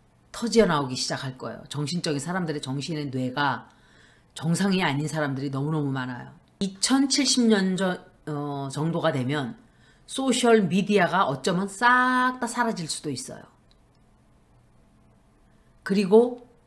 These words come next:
바다에 사는 해양 생물이 싹 다 없어질 수 있어요. 우리가 무엇인가를 하지 않는다면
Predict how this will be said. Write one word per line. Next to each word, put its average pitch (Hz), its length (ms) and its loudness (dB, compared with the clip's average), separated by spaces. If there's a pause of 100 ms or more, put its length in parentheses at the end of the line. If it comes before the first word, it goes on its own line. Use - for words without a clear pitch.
(1200)
바다에 196 420 2
사는 165 340 -2
해양 196 280 -4
생물이 170 640 -4
싹 208 400 -2
다 165 140 -2
없어질 139 340 -6
수 - 160 -14
있어요. - 280 -16 (1200)
우리가 214 720 2
무엇인가를 165 680 -2
하지 170 280 -8
않는다면 127 580 -8